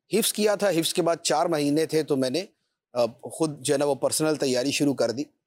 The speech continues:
تو میرے والد صاحب نے مجھے فرمایا کہ اسکول چلے جاؤ، تو چلو اساتذہ ہوتے ہیں، بعض باتیں خود نہیں سمجھ آتی، ان سے سمجھ آ جائیں گی۔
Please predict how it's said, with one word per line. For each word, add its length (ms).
تو 60
میرے 140
والد 180
صاحب 160
نے 80
مجھے 160
فرمایا 280
کہ 80
اسکول 300
چلے 240
جاؤ، 140
تو 140
چلو 260
اساتذہ 460
ہوتے 260
ہیں، 60
بعض 220
باتیں 320
خود 180
نہیں 100
سمجھ 260
آتی، 200
ان 80
سے 100
سمجھ 280
آ 60
جائیں 180
گی۔ 60